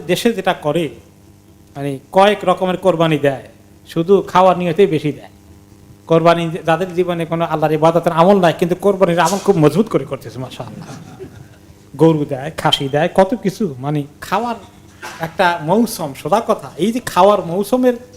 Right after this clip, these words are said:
ফুর্তিতে আছে, এখন গোশত গরিব মিসকিনকে কদ্দুর দিবে আল্লাহ ভালো জানে। তখন কি করে, ফ্রিজ ট্রিজ সব ঠিকঠাক করে, আর নতুন ফ্রিজ কিনে নিয়ে আসে। ছয় মাস পর্যন্ত কোরবানি গোশত পাওয়া যায় আমাদের দেশে গেলে,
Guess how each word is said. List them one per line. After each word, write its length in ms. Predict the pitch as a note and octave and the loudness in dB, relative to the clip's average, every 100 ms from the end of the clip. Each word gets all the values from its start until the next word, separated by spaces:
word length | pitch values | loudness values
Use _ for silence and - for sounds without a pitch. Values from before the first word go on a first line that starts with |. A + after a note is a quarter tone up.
| - | -10
ফুর্তিতে 360 | A3 A3 G#3 E3+ | -8 -6 -6 -6
আছে, 280 | D3+ G3+ A3+ - - - - - | -6 -14 -18 -20 -20 -20 -20 -4
এখন 300 | D#3+ F#3+ E3+ | -4 -2 -6
গোশত 300 | D3 F3 - | -8 -8 -2
গরিব 360 | G#3+ G3+ F#3+ G3+ | -2 2 2 2
মিসকিনকে 300 | F#3+ G#3+ G3 | 0 -2 2
কদ্দুর 300 | F#3+ E3+ F#3 | 0 4 4
দিবে 220 | E3 F3+ | 6 4
আল্লাহ 280 | F3+ E3 F3+ | 2 2 -2
ভালো 240 | D#3 G3 | 0 0
জানে। 200 | G3 E3+ - - - - - - - | 0 -2 -8 -20 -20 -20 -20 -20 -8
তখন 120 | D3 D3+ | -8 -6
কি 80 | G3 | -6
করে, 320 | G#3 A3+ B3 A3 - - - - | -4 -2 -4 -6 -20 -20 -18 -6
ফ্রিজ 380 | G3 A3+ A#3 - | 0 0 0 -4
ট্রিজ 280 | A3 G#3 - | -4 -2 -2
সব 100 | G3 | -2
ঠিকঠাক 340 | - F#3+ F#3+ F#3+ | -4 -4 -4 -2
করে, 240 | F3+ F3 | -4 -4
আর 240 | E3 F3 | -2 0
নতুন 300 | E3 F#3+ A#3 | 2 0 0
ফ্রিজ 280 | A3 A3 A#3 | 0 -2 -4
কিনে 220 | - F#3+ | -4 -4
নিয়ে 200 | D#3+ C#3+ | 0 0
আসে। 180 | B2 - | 0 -8
ছয় 340 | C3+ - F3 A#3+ | -6 -4 0 2
মাস 160 | B3+ - | 2 2
পর্যন্ত 340 | C4 A#3 A#3 A#3+ | 0 2 2 2
কোরবানি 360 | A#3 G#3 G3 | 2 0 0
গোশত 240 | F3 E3+ E3 | -2 -6 -4
পাওয়া 260 | D#3+ D3 | -2 -2
যায় 140 | C#3+ C3+ | -2 -4
আমাদের 180 | C3 A#2+ | -6 -10
দেশে 180 | B2 C3+ | -16 -20
গেলে, 200 | - | -20